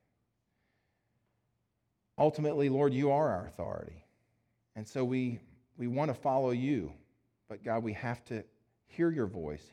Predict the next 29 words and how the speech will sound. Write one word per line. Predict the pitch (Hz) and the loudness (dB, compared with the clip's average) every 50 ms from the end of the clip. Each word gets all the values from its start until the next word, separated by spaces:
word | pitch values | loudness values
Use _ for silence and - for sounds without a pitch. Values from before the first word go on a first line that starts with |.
| _ - | _ -4
hear | - 160 165 160 | -2 0 0 2
your | 143 120 | 0 -2
Holy | 107 113 110 101 92 87 | 0 0 -2 -2 -2 -6
Spirit | - - 98 87 82 78 - - | -8 -8 -6 -6 -6 -6 -8 -12
speaking | - - - 196 202 185 - 113 98 | -18 -12 -8 -8 -8 -6 -6 -6 -6
to | - - 87 67 | -6 -8 -10 -10
us | 69 - _ _ _ _ _ _ _ _ _ _ _ _ _ _ _ _ _ _ _ _ _ _ _ | -12 -14 _ _ _ _ _ _ _ _ _ _ _ _ _ _ _ _ _ _ _ _ _ _ _
in | - - 113 | -4 -2 0
these | 110 107 104 | 0 0 -2
gray | 110 117 101 95 95 90 | -2 -2 0 0 0 0
areas. | 73 87 85 80 - - - 92 - - - _ _ _ _ _ _ _ _ _ _ _ _ _ _ _ _ _ _ _ _ _ _ _ _ _ _ _ _ _ _ _ - | -2 -2 -4 -4 -6 -8 -14 -18 -20 -20 -20 _ _ _ _ _ _ _ _ _ _ _ _ _ _ _ _ _ _ _ _ _ _ _ _ _ _ _ _ _ _ _ -2
Lord, | - 135 131 | 0 2 4
we | 135 127 | 4 2
come | - - 156 151 151 147 147 139 | 2 0 0 0 0 -2 -2 -2
now | 139 135 139 147 156 147 | 0 2 2 2 2 2
to | - 131 | 0 0
this | 135 117 - - | -2 -2 -2 -2
table | - 147 143 151 151 147 | 0 2 2 4 2 2
to | 131 123 | 0 2
be | |
reminded | 120 113 113 117 120 131 135 135 131 120 | 0 2 2 2 2 2 2 0 0 0
of | 117 110 | 0 0
your | 117 120 117 113 110 113 | 0 0 0 0 -2 -4
shed | - - 131 113 107 104 | -8 -6 -4 -4 -4 -2
blood, | 110 117 127 131 131 123 | 0 4 4 4 4 4
of | 113 104 | 2 -2
your | 113 110 104 | -2 -4 -4
broken | - 110 110 107 - 110 104 | -2 -2 -4 -2 -4 -6 -4
body. | 101 104 110 113 113 117 117 110 107 | -2 0 2 2 2 2 0 -2 -4